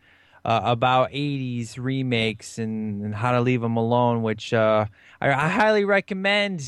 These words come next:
you check that out, by the way. Uh, we, we talk about how one of the things that I mentioned, uh, E T, for the first time my kids watched,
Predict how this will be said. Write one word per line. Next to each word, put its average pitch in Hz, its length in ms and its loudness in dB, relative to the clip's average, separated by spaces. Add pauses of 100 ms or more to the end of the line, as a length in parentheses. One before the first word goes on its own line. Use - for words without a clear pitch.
(140)
you 131 120 -12
check 139 300 -6
that 117 180 -4
out, 117 200 -2
by 95 200 -14
the 98 80 -20
way. 101 200 -16 (580)
Uh, 127 640 2 (440)
we, 190 1120 0 (320)
we 165 140 0
talk 214 320 2
about 170 500 4
how 139 560 2 (220)
one 156 200 0
of 185 60 0
the 170 60 -2
things 143 400 -6
that 123 200 0
I 120 120 0
mentioned, 120 580 -4 (720)
uh, 110 340 4
E 175 160 2
T, 113 460 -2 (160)
for 131 80 0
the 117 80 -6
first 160 360 2
time 117 240 0
my 107 120 -4
kids 113 340 -6
watched, 87 380 -12